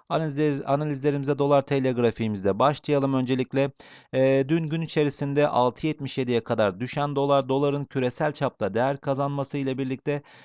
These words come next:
e, yüksele geçe-, yükselişe geçerek altı seksen beşe kadar, e, yükselmeyi başardı.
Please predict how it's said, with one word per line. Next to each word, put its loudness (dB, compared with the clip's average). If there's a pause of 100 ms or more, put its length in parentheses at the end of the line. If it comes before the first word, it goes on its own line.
(160)
e, 2
yüksele 2
geçe-, -4
yükselişe -4
geçerek -4
altı 0
seksen -2
beşe -2
kadar, 0 (380)
e, 2
yükselmeyi 0
başardı. 0